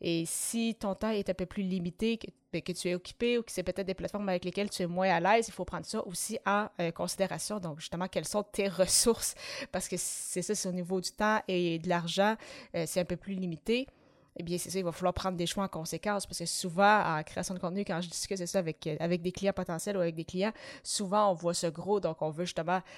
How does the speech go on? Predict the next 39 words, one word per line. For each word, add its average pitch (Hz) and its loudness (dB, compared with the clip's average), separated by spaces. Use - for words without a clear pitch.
euh, 170 4
partager 185 4
notre 180 -2
message 175 2
au 160 -6
plus 170 -8
grand 175 -2
nombre 185 -2
de 175 0
gens 165 -4
possible. 202 4
Donc 165 -2
là, 190 10
on 175 6
veut 165 2
se 185 2
retrouver, 175 -2
c'est 185 -2
ça, 175 -2
sur 262 12
LinkedIn, 208 4
sur 233 4
Facebook, 190 0
sur 220 4
Instagram, 196 0
sur 165 -4
vraiment 170 0
toutes 226 -2
les 202 0
plateformes 196 -2
possibles, 208 6
mais 190 6
si - -4
tu - -6
ne 175 0
délègues 175 0
pas 220 -2
cette 180 -4
partie-là, 196 -2